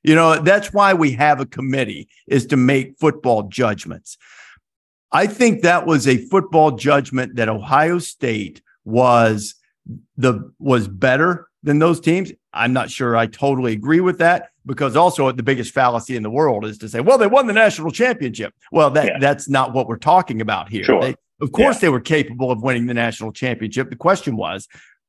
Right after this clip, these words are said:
Speaker 1: were they better at the time than T C U? I mean,
Speaker 2: Mm-hmm.
Speaker 1: or Baylor for that matter. So that was a reasonable argument and a reasonable conclusion, and one that I would have reached as well, uh, that Ohio State in fourteen was, was the better team.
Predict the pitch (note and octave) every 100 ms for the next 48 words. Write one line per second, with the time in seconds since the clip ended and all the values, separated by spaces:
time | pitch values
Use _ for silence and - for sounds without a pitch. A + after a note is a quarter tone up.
0 | _ - C#3 D3+ D3+ C3 B2+ B2 A#2 A2+
1 | - B2 A2 A2 G#2 B2 - - F3+ G2+
2 | - A#2+ G#2+ G#2 - A#2+ A2 C3 B2 F3
3 | E3 F#2 - A#2 G2+ G2+ E2+ - _ -
4 | - _ - D#3 C3+ B2 - _ _ D3+
5 | D#3+ F#3+ F#3+ E3+ C3 E3 F3 D#3+ C#3+ C#3
6 | C3+ C3+ D3 C#3+ B2+ A2 D3+ F#3+ D3+ D#3
7 | C#3+ C#3+ - A#2 - C#3+ C3+ D3 D3+ C#3+
8 | B2+ C#3 E3 D3 C3+ F#3 E3 C3+ A#2 C3+
9 | C#3 - A#2+ A#2 A#2 D3+ G#2 D#2+ - _
10 | _ _ - B2 A#2+ A#2 B2+ - B2+ A2+
11 | B2+ A#2 - B2 B2 A#2 A#2 A2 A#2 A2
12 | G#2+ A2 G#2+ G#2 G2+ - - A#2+ G#2 G#2+
13 | G#2 F#2 - D#3 A2